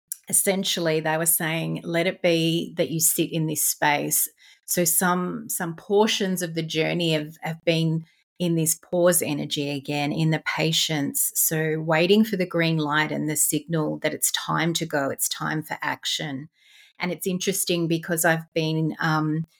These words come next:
in the mode of sharing some new offerings this week, and that's what I wanna talk about a little bit in this episode. But I,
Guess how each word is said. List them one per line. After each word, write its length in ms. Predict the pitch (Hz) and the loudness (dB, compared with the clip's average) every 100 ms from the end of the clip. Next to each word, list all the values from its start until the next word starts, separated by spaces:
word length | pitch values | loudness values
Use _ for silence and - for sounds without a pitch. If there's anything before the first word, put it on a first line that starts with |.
| _ - | _ -4
in 140 | 185 170 | 0 2
the 80 | |
mode 380 | 165 165 165 165 | 2 4 2 2
of 100 | 160 | 2
sharing 540 | - - 175 165 170 175 | 2 2 4 2 2 2
some 220 | - 160 | 2 2
new 180 | 160 - | 2 2
offerings 600 | 160 160 185 165 156 - | -2 2 2 4 2 -2
this 260 | 151 - | -2 -2
week, 300 | - 147 147 | 0 -2 -4
and 120 | 156 156 | -4 -2
that's 220 | - - | -2 -2
what 100 | 160 | -2
I 40 | |
wanna 220 | 156 143 | -2 -4
talk 360 | 147 - 214 214 | -4 0 0 2
about 340 | - 151 151 | 0 0 0
a 60 | 147 | -2
little 220 | 156 180 | -2 -2
bit 160 | 170 151 | -2 -2
in 140 | 151 | 0
this 200 | 151 - | 0 -2
episode. 680 | 147 - 175 - 151 143 151 - | -4 -2 -2 0 0 -2 -4 -2
But 200 | 156 - - - - - - | -2 -2 -16 -20 -20 -8 0
I, 600 | 165 170 165 160 160 | 2 4 2 0 -4